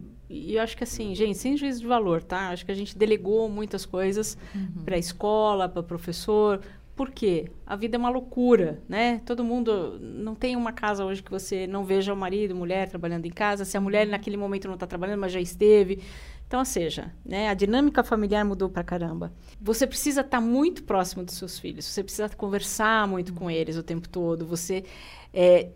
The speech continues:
Speaker 1: tem que também, é, ser amigo no sentido de também mostrar o seu ponto de vista, né? Não é ser permissivo, tá, gente? Mas é, é troca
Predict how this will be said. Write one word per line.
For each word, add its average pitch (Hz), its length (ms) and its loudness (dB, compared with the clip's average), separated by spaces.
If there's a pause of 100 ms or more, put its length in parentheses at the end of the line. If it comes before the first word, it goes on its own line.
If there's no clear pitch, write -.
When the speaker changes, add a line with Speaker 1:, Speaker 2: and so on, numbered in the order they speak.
(120)
Speaker 1:
tem 285 260 8
que 240 240 -2
também, 226 720 10
é, 175 120 0
ser - 180 6
amigo 302 560 8
no 247 140 -2
sentido 254 360 -2
de 247 140 -2
também 247 360 4
mostrar 311 800 2
o 214 120 -6
seu 262 180 2
ponto 220 260 -4
de 196 120 -4
vista, 233 500 -4
né? 262 160 -2
Não 277 100 0
é 294 40 2
ser 285 140 -8
permissivo, 254 760 -2
tá, 196 260 -6
gente? 180 320 -8
Mas 214 160 -4
é, 226 180 0
é - 60 -8
troca 175 540 -2